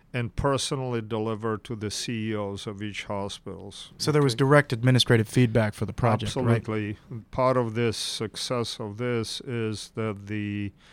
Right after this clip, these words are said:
Speaker 1: chief executive officers of each hospital did sign an agreement with the Greater New York Hospital Association, U H F,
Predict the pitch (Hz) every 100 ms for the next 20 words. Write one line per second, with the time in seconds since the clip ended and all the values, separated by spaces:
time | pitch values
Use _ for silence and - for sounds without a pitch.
0 | - - - _ _ _ _ _ - -
1 | 123 120 - 110 95 113 104 - 107 101
2 | 107 113 104 120 - - 113 104 - 117
3 | 104 113 104 - - 110 110 - - 110
4 | 107 101 104 110 107 101 - - 113 107
5 | 110 107 104 104 104 104 110 110 104 98
6 | 101 - - 110 104 101 101 107 104 104
7 | 104 104 101 98 - 107 101 98 - 101
8 | 101 101 - 110 95 - 113 104 104 101
9 | 101 104 101 104 95 - 110 110 -